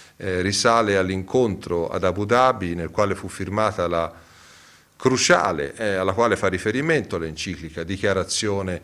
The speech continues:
sulla fratellanza umana, eh, insieme al, al grande imam della grande moschea di Al-Azhar, eh, del Cairo. È un momento cruciale, un incontro davvero speciale nel quale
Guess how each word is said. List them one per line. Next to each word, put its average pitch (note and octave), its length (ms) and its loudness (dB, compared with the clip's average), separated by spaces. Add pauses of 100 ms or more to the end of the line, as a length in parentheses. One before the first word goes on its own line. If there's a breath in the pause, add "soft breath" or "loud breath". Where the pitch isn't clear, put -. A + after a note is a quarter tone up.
(200 loud breath)
sulla F#2+ 240 -4
fratellanza F2+ 640 -2
umana, F2 500 -4 (380 loud breath)
eh, F2 240 -8
insieme E2+ 640 -2
al, D#2+ 640 -6
al E2+ 160 -8
grande F#2+ 420 0
imam F2 380 -2
della F2+ 160 -2
grande F2+ 320 0
moschea F2 500 -4
di E2 160 -8
Al-Azhar, D#2+ 720 -4 (220 soft breath)
eh, D#2 320 -8
del D#2 240 -10
Cairo. D2 580 -2
È F#2 200 -8
un E2+ 260 -10
momento G2+ 800 -6
cruciale, A2+ 680 0
un A2 220 -8
incontro F#2+ 640 -6
davvero F#2+ 280 -4
speciale C#3 460 0
nel A2 160 -4
quale B2+ 320 0